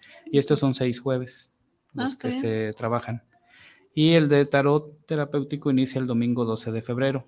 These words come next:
Speaker 1: de diez a doce. Ahí vemos el tarot de Marsella, el Rider White
Speaker 2: Ujú.
Speaker 1: y el Rider White, que es Nueva Visión, que es el que se ve como a la espalda del arcano.
Speaker 2: Súper.
Speaker 1: Y se ve la forma terapéutica, pero también la adivinatoria.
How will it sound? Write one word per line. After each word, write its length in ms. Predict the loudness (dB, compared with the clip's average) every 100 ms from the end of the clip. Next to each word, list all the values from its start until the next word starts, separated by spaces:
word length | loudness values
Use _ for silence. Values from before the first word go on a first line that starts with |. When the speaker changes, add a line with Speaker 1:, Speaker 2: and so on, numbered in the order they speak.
| _
Speaker 1:
de 140 | -6
diez 260 | -4 -4 -4
a 60 | -4
doce. 380 | -2 -4 -10 _ _ -20 _
Ahí 180 | 0 2
vemos 480 | 4 6 4 2 -8 _ _
el 220 | -10 -6
tarot 380 | -2 0 -2 -4 _ _
de 140 | -10 -6
Marsella, 580 | -6 0 2 2 -2 -4
el 200 | -6 -4
Rider 480 | 0 0 2 0 -2
White 340 | -2 -2 -2 _ _
Speaker 2:
Ujú. 280 | -10 -10 -8 -4
Speaker 1:
y 140 | 0
el 240 | 0 -2 0
Rider 280 | 0 2 0
White, 180 | -2
que 80 | -2
es 60 | -2
Nueva 180 | 0 0
Visión, 300 | -2 -4 -4
que 80 |
es 100 | -6
el 100 | -10 -6
que 400 | -6 -4 -4 -8
se 180 | -8 -6
ve 160 | -6
como 220 | -2 -2
a 20 | -2
la 80 |
espalda 360 | -6 -8 -6 -4
del 140 | -6 -8
arcano. 360 | -6 -8 -8 _ _ -20
Speaker 2:
Súper. 320 | -18 -18 -6 -6
Speaker 1:
Y 60 |
se 160 | -2 2
ve 100 | 4
la 280 | 6 6 6
forma 380 | 2 2 2
terapéutica, 640 | 2 0 2 0 0 -2 -2
pero 180 | -2 -4
también 320 | -4 -6 -6
la 60 | -8
adivinatoria. 600 | -8 -6 -6 -6 -8